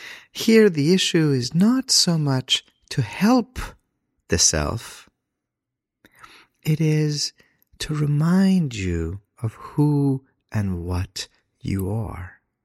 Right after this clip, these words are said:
who and what you have been all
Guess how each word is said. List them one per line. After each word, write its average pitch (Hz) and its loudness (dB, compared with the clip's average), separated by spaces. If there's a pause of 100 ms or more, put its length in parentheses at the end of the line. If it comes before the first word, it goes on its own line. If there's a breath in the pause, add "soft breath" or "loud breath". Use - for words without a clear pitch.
(560)
who 185 0
and 170 -2
what 117 -6
you 110 0
have 104 -8
been 104 -2 (400)
all 92 -2